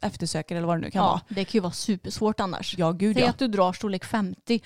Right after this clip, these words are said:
Speaker 2: Hur tusan ska du på nätet kunna hitta det du söker?
Speaker 1: Ja, men exakt, om det finns hundra par ridbyxor och,
Speaker 2: <laughs>
Speaker 1: och det kanske finns, eh, säg två stycken modeller som har de här.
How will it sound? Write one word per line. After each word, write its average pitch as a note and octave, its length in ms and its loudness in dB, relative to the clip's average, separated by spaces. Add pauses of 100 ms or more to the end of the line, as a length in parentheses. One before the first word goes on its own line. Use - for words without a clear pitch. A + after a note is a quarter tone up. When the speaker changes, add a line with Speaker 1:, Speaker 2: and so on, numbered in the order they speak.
(240)
Speaker 2:
Hur D#4 260 2
tusan G3+ 640 -2
ska G#3+ 160 -4
du E3+ 160 -4
på - 180 -4
nätet F#3+ 420 -2
kunna F#3 200 -4
hitta - 340 -6
det E2+ 120 -10
du G2+ 160 -10
söker? - 440 -8 (100)
Speaker 1:
Ja, B3 160 6
men A3+ 100 4
exakt, G#3+ 320 0
om G#3+ 120 4
det G#3+ 80 4
finns B3+ 280 0
hundra G#3+ 380 4
par F3 220 2
ridbyxor G3 720 4
och, - 200 8
Speaker 2:
<laughs> A3+ 40 6
Speaker 1:
och G#3+ 80 8
det G3+ 60 4
kanske G3+ 280 0
finns, F#3 300 0
eh, F3 160 2 (240)
säg G3 240 0
två A#3 320 2
stycken F#3 260 0
modeller F3 340 2
som F#3 140 0
har A3 320 4
de G3+ 180 0
här. F#3 220 0